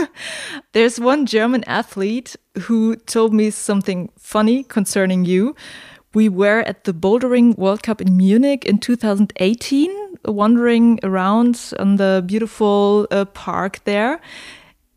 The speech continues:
And he told me that he has actually just one goal for the competition. He wants to make it to the semifinals because he wants to hear you announcing him. And <laughs> I thought this was so funny. It was really like,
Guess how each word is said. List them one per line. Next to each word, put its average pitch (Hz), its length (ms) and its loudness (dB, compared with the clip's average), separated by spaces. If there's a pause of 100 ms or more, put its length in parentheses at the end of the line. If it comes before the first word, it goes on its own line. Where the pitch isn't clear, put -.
(100)
And 220 300 0
he 262 420 -4 (180)
told 233 300 2
me 233 380 0 (400)
that 214 460 -2 (260)
he 269 240 -4
has 254 300 -2
actually 247 440 2
just - 340 -4
one 220 240 2
goal 190 340 0
for 202 200 -2
the 185 80 -4
competition. 196 720 -2
He 202 120 -2
wants 208 280 -2
to 208 80 0
make 185 180 0
it 226 100 -2
to 214 120 0
the 190 80 -4
semifinals 220 760 0
because 208 460 -2
he - 220 -4
wants 196 320 0
to 196 140 -6
hear 196 200 0
you 226 560 0
announcing 208 540 0
him. 165 440 -4 (640)
And 240 180 -2
<laughs> 302 120 -4
I 269 80 -8
thought 247 280 -10
this 226 220 -8
was 214 200 -6
so 233 280 -4
funny. 202 420 -6
It 190 120 -10
was 208 220 -6
really 214 200 -6
like, 190 300 -10